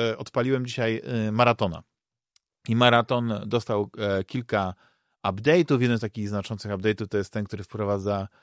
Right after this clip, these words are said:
P V E, tak? Czyli możemy zagrać, e, w to, w, w to archiwum kryogeniczne ostatnie, e, bez, bez przeciwników, nie?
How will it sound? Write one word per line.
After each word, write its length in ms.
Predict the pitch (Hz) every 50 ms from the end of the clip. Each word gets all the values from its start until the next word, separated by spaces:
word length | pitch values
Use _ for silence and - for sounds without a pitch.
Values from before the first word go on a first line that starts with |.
| _ _ _ _ _
P 100 | - 123
V 140 | 123 117 117
E, 340 | 117 - 127 117 98 85 - _
tak? 240 | - 101 107 110 -
Czyli 340 | - - 110 107 110 110 110
możemy 560 | - 113 107 107 104 113 117 120 113 107 98
zagrać, 500 | 104 113 107 107 107 104 - - - -
e, 240 | 113 104 101 101 101
w 220 | 98 - - - - 95 - -
to, 240 | 107 98 95 92
w, 140 | 92 - _ -
w 160 | 104 95 -
to 140 | - - -
archiwum 340 | 104 101 - 131 120 113
kryogeniczne 560 | 104 - 113 101 101 101 107 120 117 - - 107
ostatnie, 500 | - - 113 110 - 127 127 135 143 135 - _ _ _ _ _ _ _ _ _ _ _ _ _ _
e, 300 | 127 101 101 101 101 98
bez, 540 | 95 92 120 123 123 123 - - - - 113 107 117 113
bez 180 | 113 120 120 -
przeciwników, 680 | - - 120 - 127 117 117 110 92 - - - 101
nie? 240 | 104 104 107 107